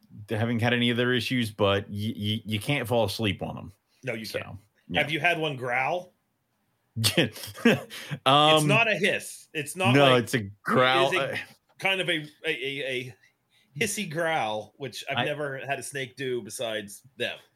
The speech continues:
Speaker 1: <clears throat> Um, I have, uh, my one male who is just, he will, he is nothing but puffy, and he'll throw his enormous weight around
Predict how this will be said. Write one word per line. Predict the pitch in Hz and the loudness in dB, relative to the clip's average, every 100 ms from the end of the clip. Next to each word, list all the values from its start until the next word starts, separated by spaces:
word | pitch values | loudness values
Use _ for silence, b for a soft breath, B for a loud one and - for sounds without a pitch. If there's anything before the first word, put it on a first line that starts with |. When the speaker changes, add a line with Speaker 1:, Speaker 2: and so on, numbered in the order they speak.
| B B B _ | B B B _
Speaker 1:
<clears throat> | - 69 120 - 107 | -6 -4 -6 -4 2
Um, | 113 117 117 | 4 4 2
I | 113 123 | 2 2
have, | 117 127 139 151 135 - - _ _ _ _ _ _ _ - - | 4 2 4 2 -2 -8 -20 _ _ _ _ _ _ _ -20 -10
uh, | 98 98 104 107 | -2 0 0 0
my | 107 | 0
one | 107 117 120 | 2 2 2
male | 117 107 | 2 2
who | 101 104 | 2 2
is | 95 - | 0 -4
just, | - 104 - - - b b b b b | -2 -2 -2 -10 -20 b b b b b
he | - 123 | -2 0
will, | 120 123 117 | 2 2 2
he | 104 98 123 | 0 0 0
is | 101 - | -2 -2
nothing | 120 104 113 | -4 -2 -4
but | 98 - | -4 -4
puffy, | - 101 - 98 98 92 | -2 -4 -2 -2 -2 -2
and | 92 90 | -4 -4
he'll | 80 107 | -2 -4
throw | 98 110 104 | -2 0 2
his | 98 107 92 - | 2 -2 -2 -6
enormous | 104 101 101 98 101 | -2 0 0 -2 -2
weight | 98 98 | -2 0
around | 101 104 107 | 0 0 0